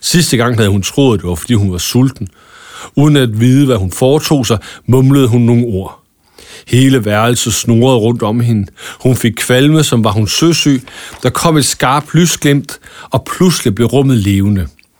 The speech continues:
Det var, som om hun stod midt i den svampede skovbund, midt blandt træer. Over hende strålede solen igennem trætoppe.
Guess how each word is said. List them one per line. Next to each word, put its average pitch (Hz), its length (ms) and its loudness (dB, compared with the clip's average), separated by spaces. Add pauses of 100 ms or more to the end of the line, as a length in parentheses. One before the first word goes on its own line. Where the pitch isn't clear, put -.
(140)
Det 135 80 2
var, 135 140 2
som 135 180 0
om 131 120 2
hun 120 140 2
stod 165 420 0
midt 131 380 0
i 127 100 -4
den 107 120 -2
svampede 131 560 0
skovbund, 131 600 0 (400)
midt 156 260 0
blandt 117 240 0
træer. 147 440 0 (420)
Over 185 240 2
hende 113 220 0
strålede 151 600 2
solen 147 480 0
igennem 120 360 0
trætoppe. 131 720 -2